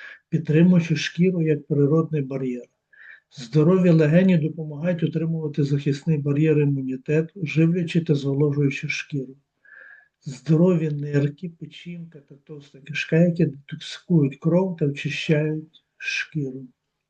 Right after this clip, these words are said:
Чому ваша шкіра старіє? Чи демонструє ваша шкіра перші ознаки зморшок?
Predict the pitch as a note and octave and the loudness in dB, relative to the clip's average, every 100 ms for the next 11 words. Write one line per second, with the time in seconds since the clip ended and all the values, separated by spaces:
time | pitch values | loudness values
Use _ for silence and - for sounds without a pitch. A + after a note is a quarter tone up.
0 | _ _ _ _ _ _ _ _ _ - | _ _ _ _ _ _ _ _ _ -20
1 | _ _ _ _ _ _ _ _ _ _ | _ _ _ _ _ _ _ _ _ _
2 | _ _ _ _ _ _ _ _ _ - | _ _ _ _ _ _ _ _ _ -20
3 | - - - - D3 - E3 E3+ A3+ D#3+ | -20 -20 -20 -18 -14 0 6 8 8 6
4 | E3 - D#3+ - - F3+ E3 D#3+ - D3 | 4 4 0 -2 2 4 4 0 -2 -4
5 | C3+ A#2+ A#2+ - _ _ _ - F3 D3+ | -2 -4 -8 -16 _ _ _ -2 2 2
6 | C#3+ D#3 D#3 D3 - F#3+ G#3 F#3+ E3 E3 | 2 0 0 -4 -2 -2 0 0 0 -2
7 | C#3+ - F#3 F3 - E3 F3 - D3+ C#3 | -6 -4 -2 -2 -4 -2 -2 -2 -4 -4
8 | D#3 E3 D3+ C#3 C3+ B2 - - | -6 -4 -6 -6 -8 -8 -12 -20